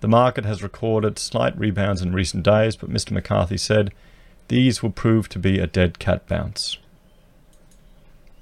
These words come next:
As the W H O pointed out, over the last two weeks, the number of reported cases has increased thirteen-fold around the globe, and while the illness is spreading like that, there's no sign of a peak in infection rates, let alone the end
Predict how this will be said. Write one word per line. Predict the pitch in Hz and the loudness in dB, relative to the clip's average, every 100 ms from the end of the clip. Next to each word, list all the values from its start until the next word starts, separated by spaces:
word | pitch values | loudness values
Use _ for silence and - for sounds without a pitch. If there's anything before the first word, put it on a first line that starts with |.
| - - - - - | -20 -20 -20 -20 -6
As | 90 | 0
the | 95 | 4
W | 107 113 107 | 4 4 4
H | 101 - | 2 2
O | 101 | 0
pointed | 95 - 101 87 | 0 -4 -6 -2
out, | 101 110 - 90 | 2 2 0 -4
over | 90 | -2
the | |
last | 98 110 110 - - - | 2 2 2 -2 -18 -8
two | - 143 | -2 2
weeks, | 123 107 - | 2 0 -4
the | - | -2
number | 98 110 | 0 0
of | 104 | -2
reported | 95 - 95 - | -4 -4 -4 2
cases | 131 123 120 - - - _ | 2 2 0 -6 -14 -20 _
has | - 107 | -2 0
increased | 104 113 - | 2 0 0
thirteen-fold | - 123 117 107 107 107 | 0 2 2 0 2 4
around | 90 85 | 4 0
the | 87 | 0
globe, | 107 110 104 - - - - _ | 2 4 2 -4 -20 -20 -20 _
and | 104 98 | -4 2
while | 98 95 | 4 2
the | 110 113 | 0 0
illness | 113 113 - - | 2 2 -2 -6
is | 92 | -6
spreading | - - - 123 117 113 | -6 -8 2 4 4 0
like | 107 98 95 - _ _ _ _ _ _ _ _ _ | -2 -2 -6 -16 _ _ _ _ _ _ _ _ _
that, | 113 113 - | 2 2 0
there's | 107 95 | -4 0
no | 107 110 | 2 2
sign | - - 113 110 110 107 | -2 -2 0 2 2 0
of | 95 | -6
a | 104 | -8
peak | - 113 104 - | -4 -4 -4 -4
in | 107 | -2
infection | 98 - 110 - 104 | -2 -2 -4 0 4
rates, | 101 - 107 | 4 2 0
let | 104 | 2
alone | 101 95 95 - | 4 4 2 0
the | 92 87 | -4 -2
end | 87 90 | -2 -2